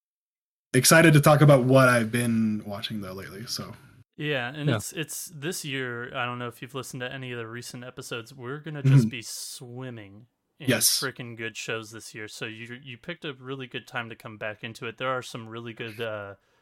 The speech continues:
Speaker 2: really good shows in the past few years. I think the last year, maybe year or two, have been kinda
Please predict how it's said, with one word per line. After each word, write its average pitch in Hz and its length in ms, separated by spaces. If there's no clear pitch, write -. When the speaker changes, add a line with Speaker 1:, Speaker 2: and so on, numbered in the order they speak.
Speaker 2:
really 185 220
good 170 140
shows 131 280
in 120 40
the 110 60
past - 340
few 120 200
years. 107 340
I 135 80
think 151 240
the 127 160
last 117 340
year, 120 300
maybe 117 240
year 113 280
or 110 40
two, 123 560
have 135 140
been 127 180
kinda 131 380